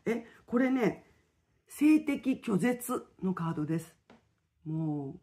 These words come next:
う、まあ、平たく言いますと、この女受け付けないと、こういう感じでしょうか。もう、ね。えーと、あとは、キーとの間の、まあ、個人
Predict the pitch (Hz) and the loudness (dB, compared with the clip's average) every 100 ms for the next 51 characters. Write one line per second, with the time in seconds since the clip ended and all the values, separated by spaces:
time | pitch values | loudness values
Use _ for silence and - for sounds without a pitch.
0 | _ 160 151 143 139 190 - - 175 185 | _ -8 -6 -8 -12 -16 -16 -10 -6 -2
1 | 185 180 185 - 147 170 196 202 196 175 | 2 4 2 -2 -2 2 4 4 4 2
2 | 143 180 180 196 151 - - 220 214 220 | 4 2 2 0 0 -2 -4 -4 -2 -2
3 | 190 202 180 - - - _ _ _ 147 | 0 0 -2 -4 -8 -14 _ _ _ -10
4 | 139 123 - _ _ _ _ - 143 - | -10 -10 -14 _ _ _ _ -20 -18 -20
5 | _ - - 196 196 214 202 180 196 180 | _ -20 -20 -6 0 0 0 -2 0 0
6 | 151 - _ - 330 349 330 - 190 170 | 0 -4 _ 0 8 8 8 6 4 4
7 | - 240 269 254 262 214 269 170 - _ | 2 0 0 0 0 0 2 0 -2 _
8 | _ 190 - - 262 285 | _ -14 -10 -2 0 4